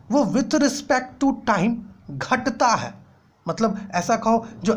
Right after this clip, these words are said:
एम्पलीट्यूड है ऑसिलेशन का with respect to time वो घटता है, डिक्रीज करता है, क्योंकि मीडियम में जो डैम्पिंग फोर्सेस प्रेजेंट है, जो रेजिस्टिव फोर्सेस प्रेजेंट है, उन रेजिस्टिव फोर्सेस को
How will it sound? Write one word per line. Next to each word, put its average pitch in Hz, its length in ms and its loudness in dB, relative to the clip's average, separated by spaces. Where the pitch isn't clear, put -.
एम्पलीट्यूड 247 640 2
है 190 200 2
ऑसिलेशन 190 640 2
का 185 140 0
with 277 220 2
respect 262 480 0
to 254 80 2
time 226 240 2
वो 240 100 0
घटता 196 500 -4
है, 143 180 0
डिक्रीज 262 420 4
करता 139 300 -2
है, 123 140 -12
क्योंकि 214 240 2
मीडियम 185 580 4
में 202 380 -4
जो 156 140 0
डैम्पिंग 240 600 2
फोर्सेस 185 440 0
प्रेजेंट 143 460 0
है, - 340 -4
जो 160 100 0
रेजिस्टिव 214 460 2
फोर्सेस 220 480 2
प्रेजेंट 143 440 -2
है, 208 160 -6
उन 285 180 8
रेजिस्टिव 240 520 4
फोर्सेस 233 440 0
को 262 120 0